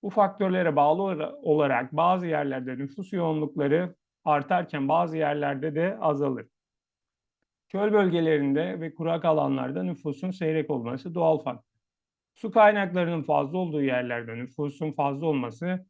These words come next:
doğal faktör. Engebenin ve yükseltinin fazla olduğu yerlerde nüfusun az olması doğal faktör. Madencilik faaliyetlerinin yapıldığı yerlerde nüfusun fazla olması beşeri faktördür.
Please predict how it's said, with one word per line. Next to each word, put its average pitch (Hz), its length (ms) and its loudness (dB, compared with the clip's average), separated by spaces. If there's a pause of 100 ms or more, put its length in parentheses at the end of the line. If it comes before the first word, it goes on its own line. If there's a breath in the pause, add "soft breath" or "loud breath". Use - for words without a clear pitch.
(340)
doğal 139 300 2
faktör. 170 520 -4 (420)
Engebenin 175 640 0
ve 175 60 -2
yükseltinin 156 640 -2
fazla 151 360 -2
olduğu 151 220 -2
yerlerde 123 600 -2
nüfusun 139 480 -4
az 147 200 -4
olması 117 520 -8
doğal 131 300 -4
faktör. 160 500 -2 (160)
Madencilik 185 680 2
faaliyetlerinin 143 640 0
yapıldığı 156 360 -4
yerlerde 127 560 -4
nüfusun 139 420 -8
fazla 151 340 -2
olması 156 680 -2
beşeri 202 380 -6
faktördür. 123 720 -8